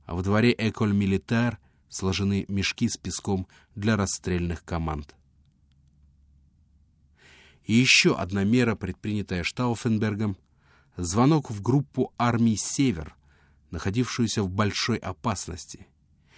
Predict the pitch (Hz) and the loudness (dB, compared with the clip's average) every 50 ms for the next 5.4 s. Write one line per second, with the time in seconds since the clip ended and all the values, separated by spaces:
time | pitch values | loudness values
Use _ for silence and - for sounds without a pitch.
0 | - - - - 87 82 87 151 175 175 - - 170 143 147 147 143 127 139 165 | -20 -20 -12 -8 -8 0 4 4 4 4 4 0 0 2 4 4 4 4 4 2
1 | 160 151 151 143 - 135 - - 143 131 110 156 151 143 139 135 127 - - 139 | 2 2 0 0 -2 -6 -4 -2 -2 0 2 2 4 4 4 4 2 0 0 -2
2 | 135 - - - 131 - - _ 151 156 147 135 127 113 104 92 82 76 - 78 | 0 0 0 -2 -2 -4 -2 _ 0 2 2 2 2 2 2 0 -2 -4 -6 -8
3 | - - _ _ _ _ - 92 92 95 95 92 87 82 90 127 147 131 - 147 | -12 -20 _ _ _ _ -6 -4 -2 0 0 0 -2 -2 -2 -4 -2 0 0 2
4 | 139 123 113 - 101 98 90 104 98 98 110 117 - - 110 95 - - 95 92 | 2 2 0 -2 -4 -2 -2 0 0 2 0 0 0 -2 -6 -6 -2 -2 0 0
5 | 92 92 104 120 127 123 - | 0 2 4 4 4 4 2